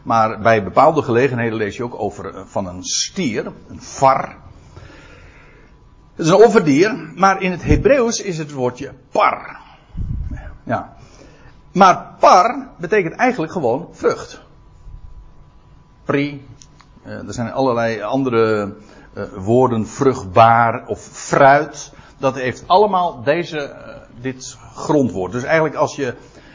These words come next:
het woord stier uitdrukt, eh, of spre-, uitspreekt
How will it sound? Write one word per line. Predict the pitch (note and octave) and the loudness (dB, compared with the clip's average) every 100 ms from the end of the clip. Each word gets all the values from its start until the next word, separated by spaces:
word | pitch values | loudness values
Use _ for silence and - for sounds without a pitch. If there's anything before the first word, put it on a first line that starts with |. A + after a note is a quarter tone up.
| - - - | -20 -20 -6
het | B2+ G#2+ | -6 -2
woord | C#3 B2 - | -2 -2 -4
stier | - - - C4 A#3+ C3 - - - | -6 -6 -2 0 0 0 -4 -14 2
uitdrukt, | E3 D3+ C#3+ B2 - - - - - - | 4 4 4 2 0 -14 -18 -20 -20 -16
eh, | B2+ A#2 G#2 - | -10 -6 -6 -6
of | C#3+ - | -6 -6
spre-, | - - F3 D3+ | -6 0 0 2
uitspreekt | F#3+ - F#3 C3 - - | 0 0 -2 -2 -2 -12